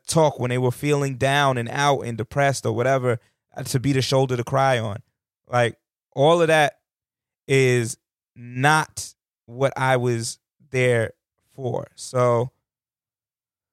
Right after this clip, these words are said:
in that, in that capacity, that's where I feel like I messed up. Um, but yeah, it's a lesson that we must learn sometimes.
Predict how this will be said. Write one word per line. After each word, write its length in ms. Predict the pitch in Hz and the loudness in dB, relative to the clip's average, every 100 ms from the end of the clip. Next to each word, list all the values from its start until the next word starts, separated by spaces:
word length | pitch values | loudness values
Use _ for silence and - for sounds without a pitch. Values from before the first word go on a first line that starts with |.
| _ _ _ _ _ _ _ _ | _ _ _ _ _ _ _ _
in 180 | - 165 | -2 2
that, 380 | 180 220 - - | 4 4 0 -6
in 200 | - 175 | -4 0
that 220 | 185 226 | 2 0
capacity, 800 | - - 226 226 - 226 226 233 - | -2 0 2 2 0 -4 -4 -6 -12
that's 380 | _ 139 160 156 | _ 0 0 0
where 220 | 156 151 | 0 2
I 40 | 143 | 2
feel 280 | - 151 139 | 0 -2 2
like 380 | 131 123 - - _ | 2 2 -2 -16 _
I 120 | 131 123 | -6 -4
messed 420 | 123 123 - 131 | -2 -2 -2 -2
up. 220 | 117 - _ _ _ _ _ _ _ | -2 -4 _ _ _ _ _ _ _
Um, 560 | 123 120 117 104 87 - _ _ _ _ _ _ _ _ | -2 0 0 -2 -8 -14 _ _ _ _ _ _ _ _
but 400 | 117 131 135 - _ _ _ _ _ _ _ _ _ _ _ - _ _ | _ -2 0 0 _ _ _ _ _ _ _ _ _ _ _ -20 _ _
yeah, 420 | 190 269 196 135 | 0 2 2 -4
it's 160 | 156 - | -8 -2
a 40 | |
lesson 560 | 156 175 180 185 170 - | 2 2 2 -2 -2 -8
that 280 | 131 147 147 | -2 0 2
we 200 | 135 151 | 0 -4
must 280 | 147 143 135 | -2 -2 -2
learn 320 | 127 131 135 | 0 0 2
sometimes. 840 | 127 - 113 - 113 90 76 - | 0 -2 -4 -4 -6 -6 -10 -16